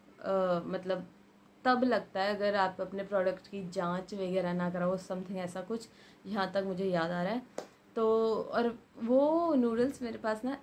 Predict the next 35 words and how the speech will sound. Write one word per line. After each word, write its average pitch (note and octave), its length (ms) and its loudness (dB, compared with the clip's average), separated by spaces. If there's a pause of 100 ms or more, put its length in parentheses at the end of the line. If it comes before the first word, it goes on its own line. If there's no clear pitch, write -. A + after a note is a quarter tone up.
एक G#3 220 -8
साल F3+ 340 -4
पूरा F#3+ 380 -4
पड़ी F3 340 -2
रही, D#3 280 -8
जितनी F#3+ 420 -6
भी G3+ 100 -8
उसकी G3 260 -8
manufacture F#3+ 640 -4
से G#3 220 -4
लेके F#3 280 -4
expiry G3 500 -2
date F3 340 -4
थी G#3+ 100 -4
तब F3 300 -8 (100)
तक, F3 160 -4 (520)
मतलब, A3 220 2
मैंने G#3+ 200 0
उसे A3+ 160 0
रखे G3+ 280 2
रखा। F#3+ 220 2
मैंने G3+ 220 -2
सोचा A3+ 340 -6
शायद G#3 380 -2 (140)
मैं G#3+ 100 -4
इसे G#3 180 -8
खा F#3+ 300 -6
लूँ G#3+ 260 -4 (380)
या G3+ 100 -2
ना F#3+ 140 -2
खाऊँ। F#3+ 240 -4
फिर A3+ 160 -4
वो B3 240 2
सी B3 220 -2
फूड A3+ 240 -4